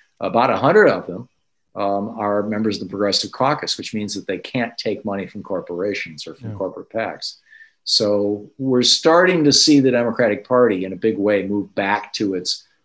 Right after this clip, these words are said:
Speaker 1: its, uh, uh, its roots as the party of the people, which is where it's been since the nineteen twenties. Whereas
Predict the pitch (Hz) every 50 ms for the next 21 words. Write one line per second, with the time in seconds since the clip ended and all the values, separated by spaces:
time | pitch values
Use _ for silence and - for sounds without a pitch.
0 | _ _ 107 101 92 87 - - - - 87 87 87 85 82 95 101 _ _ _
1 | _ _ 95 92 - 117 104 - - 107 101 107 101 - - - - - 107 101
2 | 95 87 - - - - - 123 117 107 101 98 90 - - - - 104 98 92
3 | - 80 78 85 87 87 - 95 - - 113 107 104 90 - - - 113 113 110
4 | 104 101 92 - - - - _ _ - - - 117 104 - - 110 98 92 95
5 | 90 90 - 95 87 87 - - 131 123 110 98 87 82 - - - _ _ _
6 | _ _ - 107 104 98 98 98 98 - - -